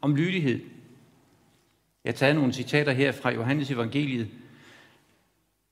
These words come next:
Og der siger Jesus meget om det at tro på ham og adlyde ham. Det går hånd i hånd.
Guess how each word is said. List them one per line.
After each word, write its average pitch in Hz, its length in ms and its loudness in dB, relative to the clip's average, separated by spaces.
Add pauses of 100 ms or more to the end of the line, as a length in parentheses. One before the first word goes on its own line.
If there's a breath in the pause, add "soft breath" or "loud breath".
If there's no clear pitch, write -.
(880)
Og 165 120 -2
der 208 120 6
siger 202 360 0
Jesus 185 260 -2
meget 156 300 6
om 170 120 4
det 165 220 2
at 151 100 -4
tro - 320 -2
på 170 60 -2
ham 147 320 2 (200)
og 139 220 -2
adlyde 160 320 2
ham. 135 280 2 (360)
Det 139 100 -2
går 143 120 0
hånd 143 220 0
i 135 40 -4
hånd. 113 220 -4